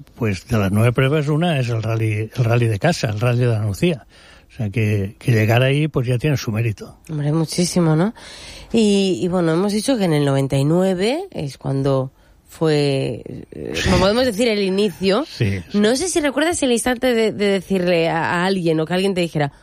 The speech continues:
Speaker 2: "Oye, ¿y si montamos nosotros un, una prueba de rally?".
Speaker 1: Bueno, fue complejo el noventa y nueve. O-, organizábamos pruebas desde mucho antes.
Speaker 2: Ah.
Speaker 1: El rally de Alcoy, el rally de la Marina, el de la
Speaker 2: Ya.
Speaker 1: montaña.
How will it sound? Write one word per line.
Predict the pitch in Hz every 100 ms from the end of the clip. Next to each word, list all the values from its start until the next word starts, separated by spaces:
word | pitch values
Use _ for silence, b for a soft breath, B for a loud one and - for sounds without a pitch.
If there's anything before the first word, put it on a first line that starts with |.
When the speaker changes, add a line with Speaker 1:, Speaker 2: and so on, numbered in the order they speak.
| B
Speaker 2:
"Oye, | 220 220
¿y |
si | - 403
montamos | 240 170 160 160
nosotros | 170 143 156 156 151 -
un, | 165 160 - 233 233 B
una | 202 226 196
prueba | 170 180 160
de | 147 147
rally?". | 139 147 143 147
Speaker 1:
Bueno, | 156 151 131
fue | - 170 214 220 _ -
complejo | 135 127 156 180 - 196 196 _ -
el | 139 123
noventa | 120 107 101
y |
nueve. | 113 117 95 -
O-, | - - -
organizábamos | 123 120 117 110 131 127 156 160
pruebas | - 139 151 160
desde | 165 131
mucho | 107 110 - 95
antes. | 127 117 90 -
Speaker 2:
Ah. | 156 156 156 143
Speaker 1:
El | 127
rally | 123 127 120
de | 110
Alcoy, | 95 - 147 143 131
el | 113 110
rally | 117 113
de | 110 110
la | 104 98
Marina, | 98 117 156 135 123
el | 117 113
de | 107
la | 107
Speaker 2:
Ya. | 101
Speaker 1:
montaña. | 160 147 151 147